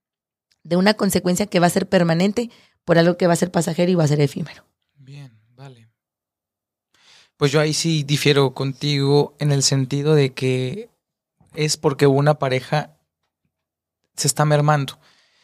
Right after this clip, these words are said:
Speaker 2: Más bien, insisto, no, no, no es necesario que una pareja se esté mermando para que alguno de los dos sea infiel, porque aunque tengan mil problemas, la decisión de ser infiel es algo personal. Entonces, no necesariamente. Hay gente que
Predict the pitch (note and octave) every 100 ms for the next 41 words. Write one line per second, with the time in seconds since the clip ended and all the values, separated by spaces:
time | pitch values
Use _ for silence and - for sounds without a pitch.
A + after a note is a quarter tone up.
0 | _ _ _ D#3 D3+ D3 D3+ D3+ D3 F3
1 | D3+ C#3+ C#3 C#3 C#3+ C#3+ C#3 C#3+ D3 D3+
2 | D#3 C#3+ D3 D3 D#3 D3 C#3+ C#3+ C3+ C3+
3 | C#3+ C#3 D3 D#3 C#3+ C3 C3+ C3+ C#3+ C#3+
4 | C3 C3 C3+ C#3 C#3 C3+ F#3 D3+ - C3+
5 | C#3 - D#3 D#3 D#3 D3 C#3 C3+ C#3 G3
6 | A3 - - - - - C#3+ C#3 C3+ -
7 | D3 C#3+ C3 C#3+ C#3+ C3 C#3+ D#3 G3+ -
8 | D3 - D3 C#3 - C3+ - B2+ B2+ A#2+
9 | - _ _ _ _ _ - D3 C3+ -
10 | C3 C#3 D3 C#3+ C3+ C#3 D3 D#3 C#3 C3
11 | C3+ - C#3 C3